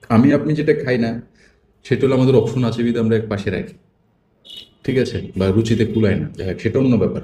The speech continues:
রুচির ব্যাপারটা আলাদা। আমি না একটা সময় অনেক কিছু খাইতাম না, খুব লিমিটেড খাবার খাইতাম, খুব লিমিটেড বলতে গেলে হচ্ছে আমার খাওয়ার লিস্ট থেকে না খাওয়ার লিস্টটা, আহ, দীর্ঘতম ছিল বেশি আর কি।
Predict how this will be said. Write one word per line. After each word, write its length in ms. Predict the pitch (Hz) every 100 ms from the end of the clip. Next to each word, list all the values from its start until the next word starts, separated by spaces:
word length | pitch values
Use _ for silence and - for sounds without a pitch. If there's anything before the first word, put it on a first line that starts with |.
| -
রুচির 300 | 107 - 123 107
ব্যাপারটা 280 | 110 107 -
আলাদা। 240 | 98 87 - - - - - - _ _ _ _ _ _
আমি 160 | 120 143 151
না 80 | 110 101 - - _ _
একটা 160 | - 139 131
সময় 200 | 147 147 147
অনেক 140 | 139 139
কিছু 140 | 135 -
খাইতাম 220 | 104 85
না, 60 | 85
খুব 160 | - 127
লিমিটেড 300 | 127 139 143 -
খাবার 180 | 120 110 104
খাইতাম, 240 | - 80 - - _ _ _ _
খুব 120 | - 147 135
লিমিটেড 320 | 143 147 151 - - _ _ - _ _ _ _ _
বলতে 240 | 110 127 139
গেলে 140 | 139 135
হচ্ছে 220 | 135 - 135
আমার 140 | 135 135
খাওয়ার 240 | 113 113 120
লিস্ট 260 | 110 113 110
থেকে 140 | 120 107
না 60 | 98
খাওয়ার 180 | 104 110 95
লিস্টটা, 380 | 98 98 - 98 107 - - _ _ _ _ _ -
আহ, 400 | 82 82 80 - - - -
দীর্ঘতম 360 | 107 107 104 104
ছিল 160 | 104 87 80
বেশি 180 | 76 76
আর 60 | 76
কি। 80 | -